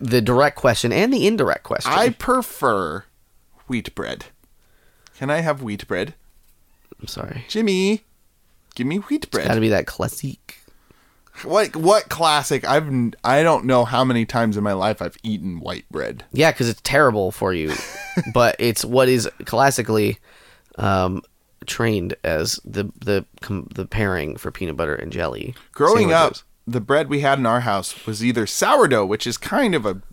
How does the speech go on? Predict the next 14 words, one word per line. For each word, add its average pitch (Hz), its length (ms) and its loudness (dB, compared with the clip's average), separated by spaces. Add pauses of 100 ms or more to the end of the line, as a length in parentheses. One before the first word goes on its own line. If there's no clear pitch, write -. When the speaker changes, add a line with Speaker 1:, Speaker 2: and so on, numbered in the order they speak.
(380)
Speaker 2:
white 90 260 -6
bread, 71 220 -8 (280)
Speaker 1:
Sort 139 340 2
of. 120 220 -2
Speaker 2:
which 120 180 -6
is 104 220 -6 (100)
d-, 92 120 -16
delicious, 85 600 -10 (1160)
or 277 280 8
it 202 240 4
was 170 260 4
the 160 100 0
most 147 380 2
crustiest 240 1080 -4